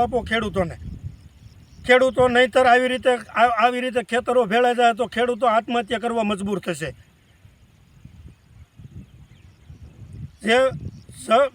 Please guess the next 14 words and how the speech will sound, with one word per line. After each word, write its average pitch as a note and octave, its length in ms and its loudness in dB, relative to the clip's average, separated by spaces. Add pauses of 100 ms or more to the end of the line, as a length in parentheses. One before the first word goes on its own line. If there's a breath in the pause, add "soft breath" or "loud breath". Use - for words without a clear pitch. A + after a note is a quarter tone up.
જેમ C4 280 4
બને C4 260 2
એમ A#3 120 -4
ઝડપથી A#3+ 420 0
ચુકાદો B3+ 360 2
આપી, B3+ 260 0
આનો B3+ 300 0
ખેડૂતોની B3 580 0
લાગણી A#3 300 0
ન B3 100 0 (140)
દુભાય A#3+ 340 2
એવો B3 140 2
ચુકાદો B3+ 480 -2
આપી C4+ 300 -2